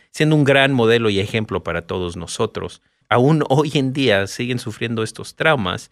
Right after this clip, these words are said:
más que sigue este caso legal sin solución, para ganar. Eh, estamos en una situación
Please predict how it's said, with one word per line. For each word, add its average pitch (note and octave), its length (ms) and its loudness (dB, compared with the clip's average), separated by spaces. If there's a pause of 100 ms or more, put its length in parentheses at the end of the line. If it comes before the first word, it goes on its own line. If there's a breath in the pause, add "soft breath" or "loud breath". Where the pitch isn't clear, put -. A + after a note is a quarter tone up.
(120)
más B2 360 0
que C#3 120 -2
sigue C3+ 280 0
este C3 220 -2
caso B2+ 300 -2
legal A#2 420 -2
sin A#2 380 -4
solución, G#2 840 -4 (260)
para G2 200 2
ganar. G2+ 640 0
Eh, F#2+ 140 -2
estamos A2 380 -4
en C3+ 60 -4
una C3+ 100 -2
situación B2+ 840 -2